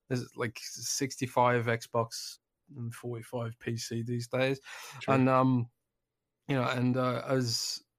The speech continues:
Speaker 1: someone, someone who is a Blizzard fan, I just really wanted them free of Activision, but they seem to have found themselves now. So now that Blizzard's sort of found itself, I just don't, I don't, I don't care. You know, as
Speaker 2: Yeah.
Speaker 1: long as, as long as it's not Comcast or someone like that.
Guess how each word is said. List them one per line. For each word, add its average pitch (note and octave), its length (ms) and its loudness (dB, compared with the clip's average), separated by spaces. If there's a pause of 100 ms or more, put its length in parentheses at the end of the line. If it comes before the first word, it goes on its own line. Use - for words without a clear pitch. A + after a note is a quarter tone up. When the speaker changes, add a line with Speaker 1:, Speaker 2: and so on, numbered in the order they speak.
(220)
Speaker 1:
someone, D#3 340 2
someone D3+ 260 2
who C3 100 4
is D3 140 4
a - 40 0
Blizzard A#2 280 0
fan, A2+ 220 -2
I C3+ 140 4
just C3+ 180 -2
really D#3+ 180 4
wanted B2+ 260 2
them A2 80 -4
free B2 200 0
of A2 60 -2
Activision, A#2 440 -4
but B2+ 100 -10
they D3 100 4
seem A3 220 4
to E3 100 -2
have D3 60 -2
found F#3 200 6
themselves A2+ 360 2
now. G#2 180 -2
So C3 320 0 (500)
now D3+ 140 6
that D#3 100 4
Blizzard's C#3+ 580 0 (200)
sort C#3+ 240 -2
of A#2+ 120 -2
found D3+ 260 4
itself, A2 320 -4
I C3+ 80 2
just C#3 200 -4
don't, D#3 160 2
I C#3 80 4
don't, E3 180 2
I D3+ 100 4
don't E3+ 160 4
care. - 360 -2 (220)
You C3+ 80 0
know, B2+ 100 2
as C3 80 0
Speaker 2:
Yeah. D3+ 60 4
Speaker 1:
long D#3 120 6
as, C3+ 160 -2
as C3 180 -4
long D3+ 160 4
as C3+ 100 -2
it's C3 120 -4
not B2 200 0 (360)
Comcast C3+ 640 2
or B2 100 0
someone A#2+ 280 0
like A2+ 160 -8
that. A2 260 -2